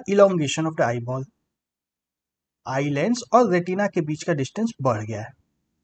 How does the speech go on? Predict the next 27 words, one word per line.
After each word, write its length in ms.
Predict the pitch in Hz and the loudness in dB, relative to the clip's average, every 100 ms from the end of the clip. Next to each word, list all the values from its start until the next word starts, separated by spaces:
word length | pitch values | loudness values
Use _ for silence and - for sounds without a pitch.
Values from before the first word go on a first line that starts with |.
| _ _ _ _ _ _ _ _ _ _ _ _ _ _ - | _ _ _ _ _ _ _ _ _ _ _ _ _ _ 0
है 60 | 240 | 2
ना। 160 | 180 117 _ _ - | 2 0 _ _ -2
तो 140 | - - _ _ _ _ - | -2 -2 _ _ _ _ -4
इस 480 | 175 175 175 - - - _ _ - | -2 -2 -4 -10 -10 -14 _ _ -8
लेंस 500 | 147 180 240 226 - | 2 4 4 2 0
का, 140 | 120 - - - - | -2 -4 -10 -20 -6
अ, 260 | 147 135 123 - | -2 -2 -2 2
आई 220 | 160 214 | 2 4
लेंस 320 | 180 190 214 208 - | 2 0 -2 -4 -4
से 140 | 208 269 - - 143 | -4 -4 -10 -10 -4
रेटिना 380 | 151 160 175 208 | -2 -2 0 -2
की 280 | - 220 - | -2 -8 -6
इमेज, 420 | 143 135 143 160 | -4 -2 -4 -4
अ, 200 | 139 139 | -2 0
रेटिना 380 | 135 143 160 180 | 0 -2 0 -2
का 120 | 185 | 0
डिस्टेंस 600 | 180 139 - - 220 196 - | -2 -2 -6 -4 -4 -4 -6
जो 100 | 120 | -6
है 160 | 110 - _ _ _ _ _ _ _ _ _ _ _ - | -6 -10 _ _ _ _ _ _ _ _ _ _ _ -4
वो 240 | 156 247 285 - _ - | 8 8 8 -2 _ 2
फोकल 300 | 233 240 240 | 4 6 4
लेंथ 140 | 151 | 4
से 160 | - 208 | -2 0
ज़्यादा 220 | 139 107 | 0 0
हो 120 | 104 | -4
गया 140 | - | -8
है। 60 | - | -18